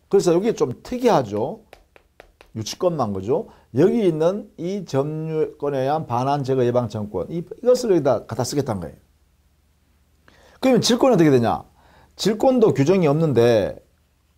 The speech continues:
여기도, 어, 점유권에서 가져오냐? 여기는요, 소유권에 있는 이 반환 제거 예방 청구권의 법리를 그대로 유추 적용해서 질권에 의한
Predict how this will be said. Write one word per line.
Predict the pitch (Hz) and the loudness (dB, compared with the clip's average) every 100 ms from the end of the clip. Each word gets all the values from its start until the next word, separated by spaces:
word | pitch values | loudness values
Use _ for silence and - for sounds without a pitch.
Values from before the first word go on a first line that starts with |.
| _ - - | _ -10 0
여기도, | 185 208 131 127 196 - _ - _ _ _ _ _ _ _ _ _ _ | 2 4 4 4 2 -4 _ -20 _ _ _ _ _ _ _ _ _ _
어, | - 110 101 98 | -2 2 4 2
점유권에서 | - 147 214 214 220 147 | 0 2 2 2 2 2
가져오냐? | 139 127 127 127 78 - | 0 0 0 -2 -4 -4
여기는요, | 156 233 277 196 143 185 254 _ _ _ _ | -2 2 2 0 -2 -4 -6 _ _ _ _
소유권에 | - - 160 160 226 220 180 | -18 -6 -4 -2 0 0 0
있는 | 143 135 165 214 226 _ _ _ _ _ _ - | -2 -4 -4 -4 -8 _ _ _ _ _ _ -14
이 | 175 202 214 202 - _ _ _ | -8 -6 -6 -8 -14 _ _ _
반환 | - 139 170 170 | 0 2 2 2
제거 | 131 147 | 0 2
예방 | 131 139 139 | 2 2 -2
청구권의 | 139 135 147 165 | -6 -4 -2 -2
법리를 | - 131 160 131 135 120 85 - _ | -2 -4 -2 0 0 0 -4 -12 _
그대로 | - 113 151 160 | -4 0 2 2
유추 | 147 147 | 0 -2
적용해서 | 151 143 123 110 - 180 220 - _ | -2 -2 -2 -2 0 0 0 -6 _
질권에 | - 156 196 - 233 190 | -10 -6 -4 0 0 0
의한 | 127 117 110 82 | 0 0 -2 -8